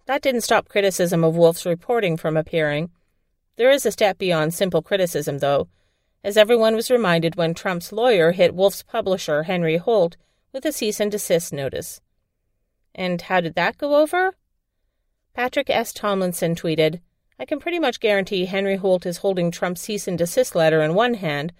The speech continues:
while the other holds phone with the printers and telling them to double the run."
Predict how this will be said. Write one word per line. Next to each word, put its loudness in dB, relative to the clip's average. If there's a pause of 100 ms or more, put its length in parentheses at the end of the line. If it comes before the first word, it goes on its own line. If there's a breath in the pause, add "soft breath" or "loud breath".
(340)
while 4
the 4
other 8
holds 6
phone 2
with 2
the 0
printers -2 (100)
and -12
telling 2
them 4
to -2
double 4
the 4
run." 0